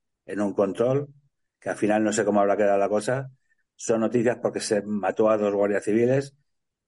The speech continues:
pero luego hay noticias que no llegan a ser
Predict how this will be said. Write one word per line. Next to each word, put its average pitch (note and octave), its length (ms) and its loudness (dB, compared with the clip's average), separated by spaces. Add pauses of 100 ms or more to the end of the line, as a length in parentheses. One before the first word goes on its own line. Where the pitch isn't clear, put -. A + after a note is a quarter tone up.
pero G#2+ 240 0
luego B2 280 2
hay B2+ 120 0
noticias B2 920 0 (220)
que A2+ 180 0
no B2 180 2
llegan A#2+ 320 2
a A2+ 80 0
ser C#3+ 340 -2